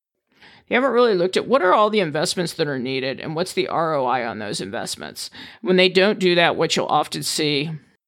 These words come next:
is there'll be kind of blind spending. They'll start throwing money at a solution without really any idea what they're expecting in return. They need to look at what are the people that are really needed to implement this strategy? What's the human capital that I need?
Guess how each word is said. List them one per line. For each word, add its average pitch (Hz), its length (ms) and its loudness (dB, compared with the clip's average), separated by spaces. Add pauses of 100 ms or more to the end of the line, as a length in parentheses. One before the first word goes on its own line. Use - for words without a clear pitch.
(160)
is 175 240 0
there'll 180 120 2
be 185 120 0
kind 208 200 0
of 180 100 0
blind 160 380 0
spending. 117 540 -4 (300)
They'll - 100 0
start 196 340 2
throwing 190 400 2
money 165 300 0
at 131 80 -2
a 143 80 -4
solution 180 880 -2 (500)
without 180 420 2
really 208 320 4
any 190 220 4
idea 156 300 2
what 151 160 -2
they're 151 100 0
expecting 143 480 -4
in 110 120 -6
return. 101 560 -8 (760)
They 202 140 2
need 240 140 2
to 226 80 4
look 226 160 2
at 113 100 2
what 208 160 2
are 208 80 2
the 254 100 2
people 208 420 0
that 156 100 4
are 156 100 4
really 156 320 2
needed 147 500 -2
to - 100 -2
implement 117 420 -6
this - 140 -2
strategy? 92 460 -2
What's 202 200 0
the 220 80 2
human 185 300 0
capital 131 420 -2
that 95 140 -6
I 82 120 -8
need? 55 320 -12